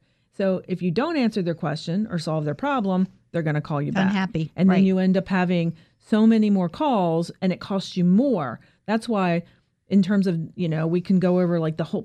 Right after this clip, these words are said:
Speaker 1: the benefits of, of focusing on your customer. There's, there's tons of benefits, including it's more efficient if you, if you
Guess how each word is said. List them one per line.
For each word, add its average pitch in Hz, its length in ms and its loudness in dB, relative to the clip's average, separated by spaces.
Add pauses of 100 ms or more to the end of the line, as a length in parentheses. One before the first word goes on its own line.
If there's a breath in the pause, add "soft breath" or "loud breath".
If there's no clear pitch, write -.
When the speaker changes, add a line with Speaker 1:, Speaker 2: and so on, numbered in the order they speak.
Speaker 1:
the 185 80 0
benefits 185 680 0
of, 151 140 -4 (180)
of 160 340 -2 (480 soft breath)
focusing 214 480 0
on 170 160 0
your 147 100 -4
customer. 170 760 -2 (300 soft breath)
There's, 196 300 0 (180)
there's 190 260 -2
tons 269 540 2
of 185 80 2
benefits, 175 500 -2
including 175 640 -2
it's 180 200 -6
more 165 140 -2
efficient - 540 -10
if 160 140 -8
you, 160 220 -4
if - 180 -8
you 160 200 -2